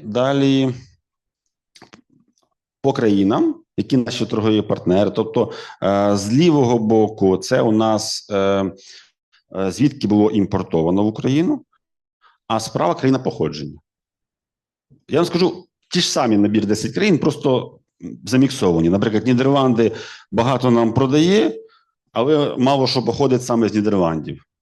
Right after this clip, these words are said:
Да, тобто вони на десятому місці по походженню, а от на четвертому місці по, а,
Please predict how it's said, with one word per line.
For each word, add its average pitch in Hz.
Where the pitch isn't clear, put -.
Да, 117
тобто 120
вони 92
на 98
десятому 95
місці 90
по 87
походженню, 95
а 85
от 80
на 87
четвертому 107
місці -
по, 85
а, 82